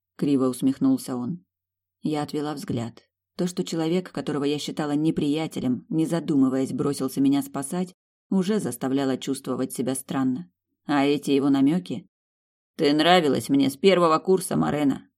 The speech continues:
но никогда не обращала на меня внимания. Пришлось сделать так, чтобы обратила».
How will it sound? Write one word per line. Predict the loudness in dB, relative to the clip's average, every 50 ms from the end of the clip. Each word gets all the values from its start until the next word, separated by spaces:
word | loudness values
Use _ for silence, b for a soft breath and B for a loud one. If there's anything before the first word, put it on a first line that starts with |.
| _ _ -4
но | -2 0 2
никогда | 2 2 2 2 0 2 2 2 2 2
не | 2 2
обращала | 2 2 0 0 -2 -2 0 0 2 4 4
на | 4 6
меня | 6 4 4 4
внимания. | 4 4 4 4 4 2 2 2 2 0 -4 -10 _ _ _ _ _ _ _ -4
Пришлось | -2 -2 -2 -2 -2 2 2 2 2
сделать | 4 4 4 6 6 4 2 0 -2
так, | -2 -2 -2 -2 -6 -14 _
чтобы | -14 -4 0 2 2 4 4
обратила». | 2 2 0 -2 -2 -4 -4 -4 -4 -4 -6